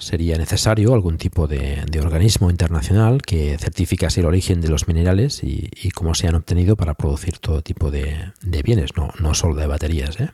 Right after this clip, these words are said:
No, que quizás exista, ¿eh? No, no, no lo sé, y bueno, si es así, pues hacérmelo saber, por favor.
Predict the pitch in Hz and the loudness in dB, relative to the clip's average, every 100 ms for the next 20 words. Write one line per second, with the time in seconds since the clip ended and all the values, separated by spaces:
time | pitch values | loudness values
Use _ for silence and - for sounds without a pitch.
0 | - 80 92 - 92 90 98 92 - 85 | -6 -6 -6 -6 -2 0 2 2 0 -4
1 | - 95 92 78 78 82 - 85 80 87 | -2 0 0 0 -2 -4 -4 -4 -2 0
2 | 98 76 82 82 - 78 76 92 - 87 | 0 0 -2 -4 -2 -2 -2 -2 -2 -4
3 | - - - - - - - 92 76 78 | -6 -16 -18 -18 -12 -6 0 0 0 -2
4 | - 80 - - - - | -4 -6 -6 -10 -10 -12